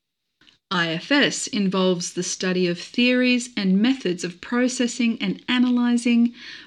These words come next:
multi-source, uncertain information. Essentially, it is how we make sense of a wide range of data from different sources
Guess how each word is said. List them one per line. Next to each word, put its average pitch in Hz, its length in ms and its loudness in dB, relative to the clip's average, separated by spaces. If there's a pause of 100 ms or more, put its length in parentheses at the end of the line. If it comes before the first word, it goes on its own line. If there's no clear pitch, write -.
multi-source, 226 960 4 (140)
uncertain 220 840 4
information. 185 1000 0 (880)
Essentially, 214 840 2 (320)
it 202 100 0
is 226 260 0
how 277 200 8
we 302 140 6
make 240 280 6
sense 214 400 -2
of 185 160 -6
a 185 60 0
wide 220 520 -2
range 208 400 -2
of 175 200 -8
data 202 500 -4 (320)
from 185 220 -2
different 165 400 -4
sources - 760 -2